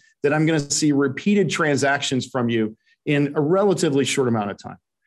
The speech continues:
And I can build relationship off of that. You have reasons to transact with me frequently.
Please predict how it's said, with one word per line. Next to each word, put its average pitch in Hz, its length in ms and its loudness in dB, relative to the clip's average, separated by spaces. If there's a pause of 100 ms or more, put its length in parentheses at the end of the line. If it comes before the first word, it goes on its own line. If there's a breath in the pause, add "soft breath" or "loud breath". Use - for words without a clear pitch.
(220)
And 143 100 -2
I 196 120 0
can 208 220 2
build 170 300 2
relationship 143 640 0
off 117 180 -2
of 110 60 -4
that. - 160 -8
You 139 100 0
have 151 180 0
reasons 165 520 2
to 127 80 -4
transact 113 480 -2
with 117 120 -6
me 101 120 -8
frequently. 95 460 -12